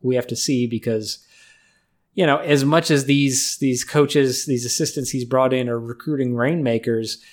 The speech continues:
there's not many of them that you're like, "Oh, they're a tactician known for X or Y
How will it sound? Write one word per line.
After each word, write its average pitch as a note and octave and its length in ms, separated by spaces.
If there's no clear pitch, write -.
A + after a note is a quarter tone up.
there's B2+ 240
not E3 420
many D3 340
of C#3 120
them C3+ 80
that C3+ 180
you're D3 80
like, C3 160
"Oh, D3+ 280
they're D#3 160
a D3 40
tactician D3 600
known C3 180
for B2+ 300
X - 560
or A#2+ 180
Y G#2 420